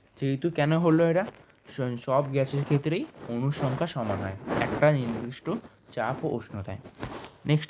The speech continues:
অঙ্ক কী আছে আমাদের? নেক্সট অঙ্ক বলছে, এসটিপিতে নির্দিষ্ট ভরে একটি গ্যাসের, গ্যাস দুশো তিয়াত্তর সেন্টিমিটার কিউব আয়তন অধিকার করে। ওকে, কোন, কত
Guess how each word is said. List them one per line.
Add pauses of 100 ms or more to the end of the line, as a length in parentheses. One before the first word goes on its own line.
অঙ্ক (100)
কী
আছে
আমাদের? (580)
নেক্সট
অঙ্ক (140)
বলছে, (540)
এসটিপিতে (100)
নির্দিষ্ট (120)
ভরে
একটি (100)
গ্যাসের, (560)
গ্যাস (520)
দুশো (100)
তিয়াত্তর
সেন্টিমিটার
কিউব
আয়তন
অধিকার
করে। (1400)
ওকে, (440)
কোন, (200)
কত